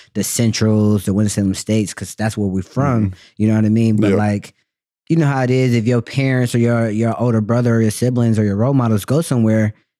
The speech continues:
Speaker 1: you feel like you kinda wanna, like, follow in their footsteps. And that's what I wanted to do
Speaker 2: Mm-hmm.
Speaker 1: as well. But
Speaker 2: And carry
Speaker 1: then
Speaker 2: the tradition,
Speaker 1: and
Speaker 2: carry the
Speaker 1: carry the
Speaker 2: name.
Speaker 1: tradition and all that. Um,
Speaker 2: Yeah.
Speaker 1: but then something clicked, and I was like, "All right, I gotta create my own. I gotta create my own race." And that's how that, that's how that came about.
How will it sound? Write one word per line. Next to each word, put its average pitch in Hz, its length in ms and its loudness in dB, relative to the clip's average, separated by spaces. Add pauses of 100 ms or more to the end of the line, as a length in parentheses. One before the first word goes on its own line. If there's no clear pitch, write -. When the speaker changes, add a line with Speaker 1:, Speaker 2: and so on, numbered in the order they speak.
(160)
Speaker 1:
you 135 140 2
feel 151 280 -2
like 127 220 0
you 139 120 2
kinda 131 280 0
wanna, 127 240 0
like, 117 180 0
follow 123 240 -2
in 117 80 0
their 113 140 -2
footsteps. 104 560 -4
And 107 100 2
that's 127 160 0
what 131 120 0
I 120 40 0
wanted 117 300 2
to - 40 2
do 113 100 4
Speaker 2:
Mm-hmm. 110 80 2
Speaker 1:
as 104 100 -2
well. 120 320 0
But 107 80 -2
Speaker 2:
And 95 80 0
carry 110 160 2
Speaker 1:
then 113 100 2
Speaker 2:
the 98 100 2
tradition, 101 460 0
Speaker 1:
and 101 140 2
Speaker 2:
carry 95 180 0
the 95 60 0
Speaker 1:
carry 85 160 2
the 95 60 4
Speaker 2:
name. 92 80 2
Speaker 1:
tradition 170 360 2
and 131 140 2
all 113 140 2
that. 98 260 -2 (100)
Um, 113 420 2
Speaker 2:
Yeah. 80 340 0 (120)
Speaker 1:
but 113 120 -2
then 120 220 2
something 131 300 -2
clicked, 120 280 -2
and 107 80 0
I 110 40 0
was 110 100 0
like, 107 140 0
"All 104 60 0
right, 107 100 0
I 110 60 -2
gotta 104 160 -2
create 110 240 -2
my 101 100 -2
own. 107 400 -2 (420)
I 120 60 -4
gotta 127 140 0
create 127 200 -2
my 120 120 2
own 113 240 2
race." 104 340 -2
And 95 380 0 (100)
that's 123 180 -4
how 135 120 -2
that, 127 240 -2
that's 120 160 -6
how 143 80 -2
that 123 160 -2
came 110 160 0
about. 98 360 -4